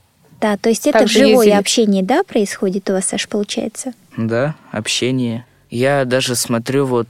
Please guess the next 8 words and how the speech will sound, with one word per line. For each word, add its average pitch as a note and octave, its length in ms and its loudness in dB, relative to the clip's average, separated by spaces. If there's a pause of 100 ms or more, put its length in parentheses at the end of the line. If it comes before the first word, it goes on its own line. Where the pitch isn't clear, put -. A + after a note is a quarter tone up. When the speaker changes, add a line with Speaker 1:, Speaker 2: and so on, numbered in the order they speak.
Speaker 3:
э, G#2+ 520 -2 (120)
в F#2+ 80 -8
Ютубе A#2 640 -2 (220)
англоязычных A#2+ 1120 -2
блогеров G#2+ 680 -2
некоторых. F2+ 580 -8 (340)
Ну, B2+ 160 -2
даже B2 480 -2